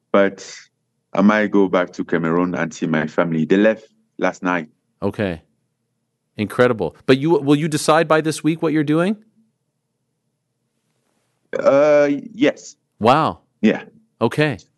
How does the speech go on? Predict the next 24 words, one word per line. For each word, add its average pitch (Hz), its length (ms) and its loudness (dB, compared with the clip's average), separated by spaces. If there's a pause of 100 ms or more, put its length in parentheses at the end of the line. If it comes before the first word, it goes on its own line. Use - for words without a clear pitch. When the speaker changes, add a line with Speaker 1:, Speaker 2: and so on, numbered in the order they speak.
(180)
Speaker 1:
Well, 120 440 2 (360)
I 123 140 2
do 147 300 4
have, 127 300 2
um, 110 640 0 (920)
I 135 100 4
do 147 160 2
have 131 280 0
a 123 80 2
lot 120 200 4
of, 117 240 -4
um, 101 800 -2
media 113 400 2
duty. 107 360 -6 (500)
I 98 40 -8
Speaker 2:
Mm-hmm. 95 120 -4
Speaker 1:
do 107 140 -2
have 101 220 -2
a 95 80 -4
lot 95 180 -2
of 95 220 -10
media 98 380 0
in 90 140 -8
hold, 98 400 -4